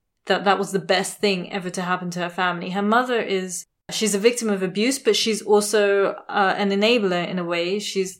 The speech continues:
totally weak. She's not able to stand up to this control freak of a father. And yet, he's got all of the power and is able to do whatever he wants. And on the subject of money,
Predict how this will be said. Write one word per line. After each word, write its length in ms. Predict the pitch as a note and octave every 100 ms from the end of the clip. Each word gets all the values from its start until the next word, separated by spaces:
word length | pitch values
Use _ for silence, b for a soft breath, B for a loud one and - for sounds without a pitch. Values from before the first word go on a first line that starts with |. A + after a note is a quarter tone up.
| -
totally 440 | - A3 A3 G3+
weak. 320 | E3+ F3+ F#3+
She's 280 | - - F3+
not 280 | G3 G#3 - -
able 380 | G#3+ F#3+ F3+
to 120 | F3 F#3
stand 320 | - F3+ F3+
up 300 | F3+ - -
to 160 | -
this 300 | F3+ F#3 F#3+ - b b b b
control 480 | G#3 G3 G#3 G#3 G#3
freak 280 | G#3 F#3+
of 120 | F#3+ E3
a 60 |
father. 720 | E3+ G#3+ G#3+ F#3+ E3+ F3 G#3 _ _ _ _ _ _ _ -
And 160 | G#3
yet, 540 | G3+ A3+ G#3 F#3 - -
he's 340 | - - A3 G#3
got 400 | G#3+ G3+ G3 - -
all 240 | G#3 G3+
of 240 | G3 F#3+
the 540 | F#3 G3 G3 F#3+ - -
power 560 | - G#3+ G#3+ F#3 F3+ F3+
and 140 | G3
is 120 | F#3+ F#3+
able 280 | F#3 F3+ F3+
to 120 | F#3+
do 400 | F#3 F3+ F3+ F#3 _ _
whatever 360 | - G3+ G3+ F#3+
he 160 | F#3+ G#3
wants. 440 | A#3+ G#3 F#3+ - b b b
And 360 | G#3+ G#3+ G#3+ G#3+
on 120 | G#3
the 80 | G3+
subject 440 | G#3+ F#3+ F#3 -
of 120 | F#3
money, 500 | G3 A#3 C4 G3+ B3+